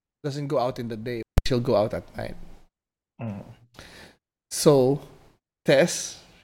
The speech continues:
Speaker 1: gets his, in her car at, uh, almost sun, uh, sun, sunset. So there's still sun out. He go, she goes back in the house,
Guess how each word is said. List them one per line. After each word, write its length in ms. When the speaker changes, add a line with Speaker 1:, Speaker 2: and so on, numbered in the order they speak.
Speaker 1:
gets 220
his, 180
in 420
her 160
car 400
at, 380
uh, 200
almost 360
sun, 200
uh, 680
sun, 420
sunset. 540
So 60
there's 160
still 140
sun 180
out. 140
He 80
go, 200
she 160
goes 180
back 160
in 140
the 120
house, 380